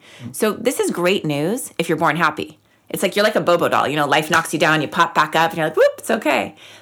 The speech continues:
Speaker 2: But if you're born depressed, which most of the people I work with as a psychologist, this is terrible news, 'cause it's
Speaker 1: Mm.
Speaker 2: like, "Wait a minute, no matter what I do, I'm gonna go back to this horrible baseline of depression."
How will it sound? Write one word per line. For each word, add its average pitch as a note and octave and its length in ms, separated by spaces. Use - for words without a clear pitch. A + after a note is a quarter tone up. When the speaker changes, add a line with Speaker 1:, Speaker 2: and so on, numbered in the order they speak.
Speaker 2:
But A3+ 120
if A3+ 140
you're A3+ 100
born A3 300
depressed, F3+ 680
which - 380
most F#3+ 280
of - 60
the - 40
people - 280
I G#3+ 140
work A3+ 240
with D3+ 200
as D3+ 120
a D3+ 60
psychologist, D3+ 800
this D4+ 160
is F#4 80
terrible B3+ 400
news, B3 340
'cause G#3 120
it's G3 80
Speaker 1:
Mm. - 20
Speaker 2:
like, F#3+ 120
"Wait B3 160
a A#3+ 40
minute, D#3 140
no E3+ 60
matter F3+ 200
what D#3+ 260
I A#3 160
do, D#3+ 520
I'm F3+ 80
gonna F#3 100
go F#3+ 120
back D#3 240
to - 80
this D#3+ 160
horrible D#3+ 380
baseline E3+ 500
of D#3 80
depression." G3+ 640